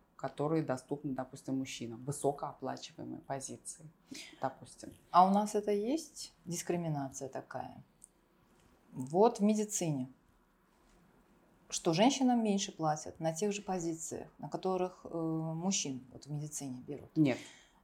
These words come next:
Speaker 2: Или что женщин не берут из-за того, что она женщина, вот, в
Speaker 1: Вы
Speaker 2: медицине?
Speaker 1: знаете, лично я столкнулась с тем,
Speaker 2: Мгм.
Speaker 1: что меня не взяли на одну должность только потому, что я девушка.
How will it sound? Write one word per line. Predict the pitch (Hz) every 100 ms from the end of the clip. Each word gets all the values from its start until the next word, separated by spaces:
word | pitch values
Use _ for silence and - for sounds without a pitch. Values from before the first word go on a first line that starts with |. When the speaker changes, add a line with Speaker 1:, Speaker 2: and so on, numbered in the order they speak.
| _ -
Speaker 2:
Или | 196 202
что | 208 226
женщин | 196 220 240 208
не | 202
берут | 190 196 202
из-за | 180 -
того, | 175 170
что | - 165
она | 170 170
женщина, | 143 127 - - - -
вот, | 143 - - -
в | 151
Speaker 1:
Вы |
Speaker 2:
медицине? | 160 156
Speaker 1:
знаете, | 160 202 302 190 160 -
лично | 175 170 -
я | 131 123
столкнулась | - - 131 135 123 - - - -
с | -
тем, | 185 147
Speaker 2:
Мгм. | 254
Speaker 1:
что | - -
меня | 147 143 139
не | 143
взяли | 139 - 139 127 123 -
на | 135 131
одну | 127 135
должность | 127 131 143 208 254 - _ _ -
только | 156 156 -
потому, | - 147 127
что | 143 135
я | 139 139 -
девушка. | 131 123 117 -